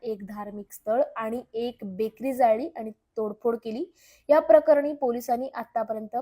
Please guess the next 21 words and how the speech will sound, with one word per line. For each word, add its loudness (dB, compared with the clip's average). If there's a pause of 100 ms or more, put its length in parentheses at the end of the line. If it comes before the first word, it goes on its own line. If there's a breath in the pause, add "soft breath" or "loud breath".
(120)
पाच -4
एफआयआर -8
दाखल -6
केले 0
असून 2
त्यापैकी -2
चार -4
एफआयआर -4
पाचशेहून -6 (100)
अधिक -6
ओळख -2 (140)
पटलेले -6 (360 soft breath)
आणि 2
न 2
पटलेल्या 2
व्यक्तींविरुद्ध -6
आहेत. -8 (420)
पंधरा -2
आरोपींना -2
अटक 2
करून 0